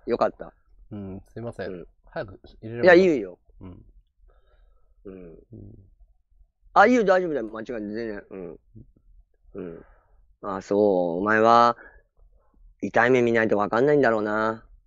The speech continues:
Speaker 2: わかんないでしょうね。
Speaker 1: うん。
Speaker 2: うん。
Speaker 1: まあ、病気だからしょうがねえか。
Speaker 2: しょうがないっすね、病気だから。
Speaker 1: うん、まあ、病気は言い訳にしちゃダメだよ。みんな病気抱えてんだよ。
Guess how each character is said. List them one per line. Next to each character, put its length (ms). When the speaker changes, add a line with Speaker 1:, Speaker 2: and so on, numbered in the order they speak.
Speaker 2:
わ 120
か 100
ん 40
な 80
い 40
で 60
し 80
ょ 80
う 80
ね。 140
Speaker 1:
う 60
ん。 300
Speaker 2:
う 20
ん。 40
Speaker 1:
ま 120
あ、 80
病 200
気 60
だ 100
か 60
ら 100
し 100
ょ 40
う 40
が 60
ね 120
え 40
か。 380
Speaker 2:
し 140
ょ 20
う 40
が 60
な 80
い 40
っ 20
す 100
ね、 180
病 140
気 80
だ 80
か 80
ら。 180
Speaker 1:
う 60
ん、 80
ま 80
あ、 40
病 280
気 100
は 60
言 80
い 40
訳 160
に 100
し 40
ち 60
ゃ 40
ダ 120
メ 80
だ 60
よ。 200
み 100
ん 60
な 80
病 200
気 60
抱 240
え 20
て 140
ん 80
だ 80
よ。 120